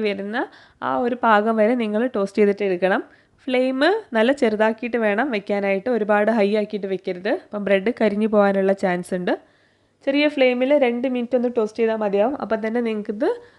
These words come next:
നല്ല ക്രിസ്പി ആയിട്ട് കിട്ടും. ക്രിസ്പി ആവുന്നതിൻ്റെ കൂടെ തന്നെ ഇത് കുറച്ച് ബ്രൗൺ കളറും ആയിട്ടുണ്ട്.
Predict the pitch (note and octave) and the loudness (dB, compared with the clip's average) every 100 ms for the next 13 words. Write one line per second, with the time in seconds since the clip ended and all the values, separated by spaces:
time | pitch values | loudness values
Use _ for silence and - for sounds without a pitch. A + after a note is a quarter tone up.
0 | - G#3 A3+ C#4 G#3+ G3+ - B3 A3 G#3 | -4 0 2 0 0 -4 -2 0 0 0
1 | G#3 F#3 E3+ C4 F#4 _ _ _ _ _ | -2 -4 -2 -4 -6 _ _ _ _ _
2 | _ _ _ _ _ - B3+ - C#4+ C4 | _ _ _ _ _ 0 0 4 6 6
3 | C4 C4+ B3 A#3+ A#3+ C#4 F#4 B3+ A#3+ A3+ | 2 2 2 2 0 0 -2 -2 -4 -4
4 | B3+ A3 A3 B3+ B3+ A#3+ A3+ G#3 G3 G3+ | -2 0 2 2 2 4 6 6 4 0
5 | G3+ A3 | -2 -2